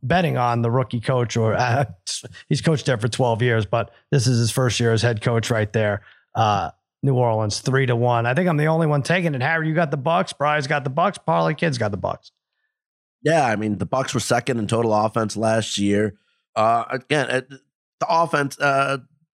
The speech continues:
Speaker 2: it's gonna be hard to trust Mariota in the offense with a new team in Atlanta. Same goes, Darren, I hear what you're saying about Baker, but still gonna be very tough to trust him too.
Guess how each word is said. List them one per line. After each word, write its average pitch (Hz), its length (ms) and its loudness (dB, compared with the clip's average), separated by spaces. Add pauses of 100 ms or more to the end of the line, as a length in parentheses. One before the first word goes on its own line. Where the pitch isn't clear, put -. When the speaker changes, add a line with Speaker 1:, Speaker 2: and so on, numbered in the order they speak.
Speaker 2:
it's - 140 -8
gonna 190 160 0
be 139 60 -2
hard 135 260 0
to 113 60 -8
trust 113 320 -2
Mariota 113 460 2
in 101 60 -2
the 101 100 -2
offense 101 440 0
with 98 100 -6
a 95 40 -2
new 98 140 0
team 98 260 -2
in 92 80 -4
Atlanta. 120 480 -2 (220)
Same 139 260 -2
goes, 131 280 0
Darren, 139 220 2
I 131 80 0
hear 147 140 2
what 160 100 -4
you're 131 60 -2
saying 127 300 2
about 107 260 -2
Baker, 123 340 0
but 110 240 -2
still 143 280 -2
gonna 107 180 -2
be 104 100 0
very 110 300 0
tough 113 260 -4 (300)
to 107 80 -2
trust 113 400 -2
him 110 220 0
too. 110 340 -2